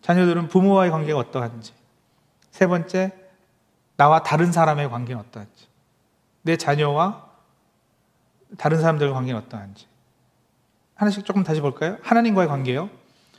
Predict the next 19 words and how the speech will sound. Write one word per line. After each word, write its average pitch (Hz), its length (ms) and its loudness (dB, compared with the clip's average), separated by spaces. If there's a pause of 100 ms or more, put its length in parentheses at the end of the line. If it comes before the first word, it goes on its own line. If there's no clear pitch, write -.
(600)
여러분, - 680 -2 (840)
자녀들이 196 440 2
이렇게 175 200 0
자라면 147 680 0 (300)
이제 160 120 -16
대학 170 280 2
가게 180 220 4
되잖아요. 135 600 -4 (1400)
어, - 240 -10
어느 190 340 4
도시에 214 380 2
있는 202 420 0 (100)
대학으로 180 360 2
가려고 160 320 0
그러는데 151 760 -4 (520)
거기엔 170 320 0
어떤 190 260 2
교회가 165 280 2
있습니까? 127 640 -8